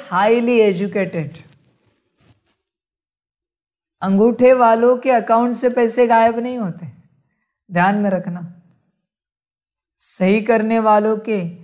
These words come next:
अकाउंट से पैसे गायब होते हैं। अंगूठे को कौन कॉपी करेगा? कैसे करेंगे?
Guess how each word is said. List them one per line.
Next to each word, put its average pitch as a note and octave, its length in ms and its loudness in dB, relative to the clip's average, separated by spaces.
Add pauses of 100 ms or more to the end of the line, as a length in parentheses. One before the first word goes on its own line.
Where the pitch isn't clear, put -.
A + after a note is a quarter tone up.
(160)
अकाउंट G#3 420 0
से G#3 160 -6
पैसे G3 400 -4
गायब F3+ 340 -2
होते D#3+ 260 -10
हैं। D3+ 140 -20 (320)
अंगूठे A#3+ 420 -2
को D#4 160 -6
कौन D4 300 -2
कॉपी F4 320 -4
करेगा? F3+ 440 -4 (1800)
कैसे G3 300 -4
करेंगे? F3+ 480 -6